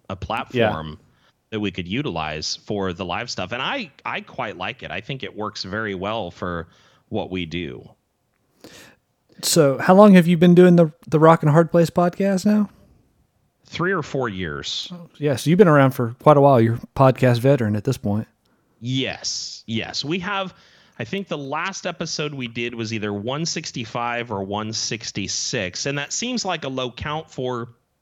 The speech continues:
Speaker 1: uh, the number of years we've been around. But like I say, you know, if Paul's got something that pops up, that takes priority. The podcast doesn't net us any money,
Speaker 2: Yeah.
Speaker 1: uh, per se.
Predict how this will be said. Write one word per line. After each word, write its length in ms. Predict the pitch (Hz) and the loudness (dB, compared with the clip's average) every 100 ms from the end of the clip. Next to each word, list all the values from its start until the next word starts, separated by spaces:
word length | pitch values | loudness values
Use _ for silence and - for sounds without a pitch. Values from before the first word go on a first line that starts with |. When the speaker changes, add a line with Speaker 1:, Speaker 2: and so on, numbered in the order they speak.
| _ _ - - | _ _ -20 -12
Speaker 1:
uh, 180 | 117 110 | -8 -6
the 100 | 113 | -6
number 200 | 127 123 | -6 -6
of 80 | 117 | -8
years 220 | 120 117 | -8 -8
we've 140 | 117 107 | -8 -8
been 100 | 107 | -6
around. 240 | 123 113 | -6 -6
But 100 | 120 | -8
like 120 | 123 | -8
I 20 | |
say, 260 | 120 139 120 - - - _ | -6 -6 -8 -12 -20 -20 _
you 100 | 131 | -8
know, 120 | 120 | -6
if 100 | 113 | -8
Paul's 240 | - 175 180 | -8 -8 -6
got 200 | 156 - | -10 -10
something 180 | 151 131 | -10 -12
that 120 | 110 | -10
pops 300 | 127 - 170 | -8 -8 -6
up, 220 | 147 - _ _ | -8 -10 _ _
that 180 | 151 - | -12 -10
takes 240 | 156 - | -14 -12
priority. 500 | - 117 120 123 101 | -10 -8 -6 -6 -8
The 140 | 95 127 | -12 -8
podcast 500 | 165 196 185 151 - | -6 -6 -8 -8 -8
doesn't 320 | 147 135 117 | -8 -8 -8
net 260 | 123 127 | -8 -8
us 220 | 117 107 - | -10 -10 -10
any 180 | 113 107 | -8 -8
money, 380 | 95 87 76 - _ _ 247 | -8 -10 -12 -18 _ _ -2
Speaker 2:
Yeah. 160 | 113 95 | 0 0
Speaker 1:
uh, 40 | 90 | -6
per 220 | - 110 | -10 -12
se. 300 | - 98 | -10 -12